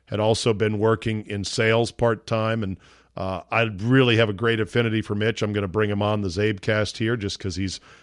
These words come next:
fun to talk with and a fanatic sports fan, incredibly knowledgeable. Uh, also, uh, we lost, uh, Dario Melendez, who did middays. Uh, Dario had <laughs> become a great character. He is a great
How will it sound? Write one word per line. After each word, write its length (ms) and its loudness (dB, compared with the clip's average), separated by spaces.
fun 320 2
to 60 0
talk 420 2
with 220 0
and 120 -2
a 160 -2
fanatic 640 0
sports 380 -6
fan, 260 -6
incredibly 520 0
knowledgeable. 600 -8
Uh, 240 -2
also, 680 6
uh, 320 -2
we 120 2
lost, 560 2
uh, 280 -2
Dario 380 6
Melendez, 540 2
who 120 -4
did 300 -2
middays. 720 -2
Uh, 160 -2
Dario 680 6
had 200 0
<laughs> 0 -
become 340 -4
a 80 -4
great 520 0
character. 440 0
He 200 -6
is 160 -2
a 40 -2
great 600 -2